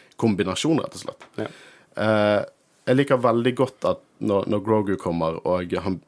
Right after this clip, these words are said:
Speaker 1: bare begynner å dose han ned med den Bacta-sprayen.
Speaker 2: Ja, jeg likte det, for at det te-, får meg til å tenke tilbake på, eh, første sesongen, eh, når, eh, I G eleven gjør det på, eh, Mando
Speaker 1: Ja.
Speaker 2: for å redde han.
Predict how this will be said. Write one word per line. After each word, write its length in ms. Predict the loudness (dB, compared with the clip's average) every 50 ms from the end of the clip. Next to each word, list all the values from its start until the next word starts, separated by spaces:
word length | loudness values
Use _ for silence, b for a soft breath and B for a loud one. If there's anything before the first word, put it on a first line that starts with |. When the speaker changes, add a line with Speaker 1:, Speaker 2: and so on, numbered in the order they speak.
| -14 -8
Speaker 1:
bare 180 | -4 -2 -2 -2
begynner 260 | -2 -4 -2 -2 -4
å 160 | -4 -6 -4 -2
dose 460 | 0 0 0 -2 -2 -2 -2 0 0
han 200 | 0 0 -2 -2
ned 320 | -2 -2 -2 -4 -4 -4
med 80 | -4 -4
den 160 | -6 -6 -4
Bacta-sprayen. 760 | -4 -4 -4 -4 -4 -4 -4 -4 -2 -2 -2 0 0 -2 0 2
Speaker 2:
Ja, 100 | 4 4 4
jeg 80 | 4 4
likte 320 | 2 2 0 0 0 2
det, 100 | 2 2
for 120 | 2 0 -2
at 80 | -2
det 140 | -4 -6 -4
te-, 160 | -2 -4 -2 0
får 180 | 0 0 0
meg 100 | 0 -2
til 60 | -4
å 80 | -6 -6
tenke 160 | -6 -6 -4
tilbake 340 | -2 0 0 0 -2 -6 -8
på, 440 | -4 -2 0 0 0 0 -2 -4 -6
eh, 40 | -6
første 300 | -6 -6 -6 -6 -8 -10
sesongen, 540 | -10 -8 -6 -6 -6 -6 -8 -10 -12 -14 -14 -16 -12 -6
eh, 240 | -6 -4 -4 -4 -6
når, 360 | -4 -2 0 0 -2 -2 -2 -2
eh, 320 | -2 -2 -2 -4 -6 -6 -8 -6
I 140 | -6 -6 -6
G 140 | -4 -4 -4
eleven 400 | -4 -2 -4 -4 -4 -6 -8 -6
gjør 180 | -6 -4 -4 -6
det 100 | -6 -6
på, 320 | -6 -6 -6 -6 -10 -12 -14
eh, 100 | -14 -14 -10 -8
Mando 380 | -6 -6 -6 -6 -8 -10 -12 -8 -4
Speaker 1:
Ja. 220 | -2 0 0 0 -2 -2
Speaker 2:
for 180 | -2 -2 0
å 40 | 0
redde 200 | 0 -2 -2 -2
han. 140 | -4 -4 -8